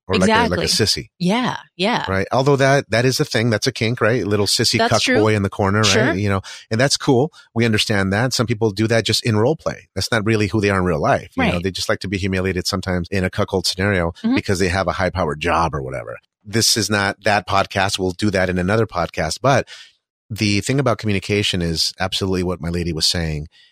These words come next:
Speaker 1: You don't wanna appear to be someone who just, "Hey, let's just go wherever the wind blows. Hey, wh-,
Speaker 2: Exactly.
Speaker 1: what kind of bar do you wanna go to? Do you wanna go to a bar? Do you wanna go to a restaurant? Oh, well, what do you want?" It's like, dude, that's not attractive to ladies, man.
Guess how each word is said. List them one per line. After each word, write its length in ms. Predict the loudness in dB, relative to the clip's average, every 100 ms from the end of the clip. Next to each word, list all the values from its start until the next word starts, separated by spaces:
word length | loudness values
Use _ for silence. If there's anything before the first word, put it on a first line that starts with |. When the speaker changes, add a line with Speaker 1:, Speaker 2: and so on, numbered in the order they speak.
| _
Speaker 1:
You 220 | -4 0 2
don't 180 | 2
wanna 180 | 2 0
appear 320 | -2 -2 -2
to 80 | -2
be 180 | -2 -2
someone 340 | 0 -2 -2
who 380 | 0 0 0 -2 -4
just, 160 | -2
"Hey, 200 | 0 2
let's 160 | 0 -2
just 160 | -4 -2
go 120 | 0
wherever 300 | 0 0 2
the 80 | 2
wind 240 | 2 2
blows. 540 | 0 -4 -6 -10 -18 -8
Hey, 100 | 0
wh-, 60 | 2
Speaker 2:
Exactly. 360 | 2 2 0 -2
Speaker 1:
what 80 | 0
kind 100 | 0
of 80 |
bar 160 | 2 4
do 40 | 4
you 40 |
wanna 180 | 2 2
go 180 | 2 2
to? 240 | 2 0
Do 60 | 0
you 40 |
wanna 120 | 0 0
go 100 | 0
to 60 |
a 20 |
bar? 300 | 2 4 4
Do 60 | 2
you 40 |
wanna 140 | 0 0
go 100 | 0
to 60 |
a 20 | 0
restaurant? 360 | 0 0 -2 -2
Oh, 320 | -2 0 -2 -6 _ _
well, 280 | 0 0 0 _ _
what 140 | -2 2
do 60 | 2
you 220 | 4 2
want?" 260 | 2 -2
It's 100 | -2
like, 120 | -4 0
dude, 260 | 0 0 0
that's 240 | 0 0
not 100 | -2
attractive 400 | -2 -4 -4 -4
to 80 | 0
ladies, 320 | 2 2 0 0
man. 180 | 0